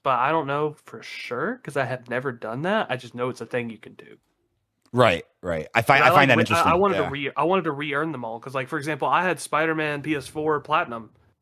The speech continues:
Speaker 1: and I got the remaster. But I didn't transfer my save. I could have, 'cause I had everything done, but I wanted
Speaker 2: Yeah.
Speaker 1: to unlock it again.
Speaker 2: It was funny going for platinum just a few hours before campaign early access dropped for Modern Warfare three. We were on, I think, one of the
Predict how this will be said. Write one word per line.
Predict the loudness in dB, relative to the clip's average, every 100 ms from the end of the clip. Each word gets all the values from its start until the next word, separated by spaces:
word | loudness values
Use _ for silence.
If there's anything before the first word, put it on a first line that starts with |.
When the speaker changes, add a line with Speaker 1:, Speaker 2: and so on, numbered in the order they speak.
| _
Speaker 1:
and | -6 -4
I | -2
got | -4 -4
the |
remaster. | -10 -10 -6 -6 -8 -18 -20 _ _ _ _
But | 0 2 2 -2
I | -2
didn't | 0 0
transfer | -4 -6 -8
my | -16
save. | -4 -2 -2
I | -4
could | -8 2 4
have, | 4 0
'cause | -6 -6
I | -4
had | -6 -10 _
everything | 0 0 -2 -8 -10 -6
done, | -4 -4 -6 -16 _ _ _ _
but | 0
I |
wanted | 4 6
Speaker 2:
Yeah. | 6
Speaker 1:
to | 4
unlock | -2 -8
it | -18
again. | -20 _ 2
Speaker 2:
It | 6
was | 6
funny | 6 6 8
going | 8 8
for | 6
platinum | 6 6 8 6 4
just | 4 6 6 4
a | 2
few | 8
hours | 10 8
before | 6 2 2
campaign | 2 2
early | 2 4
access | 4 2 4
dropped | 4 4
for | 4
Modern | 4
Warfare | 4 0
three. | 0 0
We | 2 2
were | 4
on, | 6 6
I | 4
think, | -2 2
one | 4
of | 4
the | 2